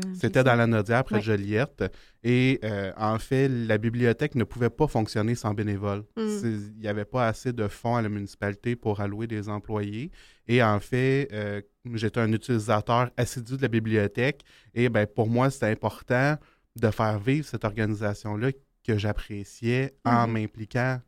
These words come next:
Speaker 1: au final, euh, dans sa mission. Et là, de fil en aiguille, ben, c'est aussi les associations étudiantes pour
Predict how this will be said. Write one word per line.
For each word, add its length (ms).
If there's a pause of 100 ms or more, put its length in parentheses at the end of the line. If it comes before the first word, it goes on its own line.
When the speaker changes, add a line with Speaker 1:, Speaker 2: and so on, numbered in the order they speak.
(240)
Speaker 1:
au 140
final, 640
euh, 120
dans 220
sa 160
mission. 480 (380)
Et 80
là, 180
de 140
fil 220
en 160
aiguille, 400
ben, 220
c'est 160
aussi 260
les 200
associations 560
étudiantes 760
pour 400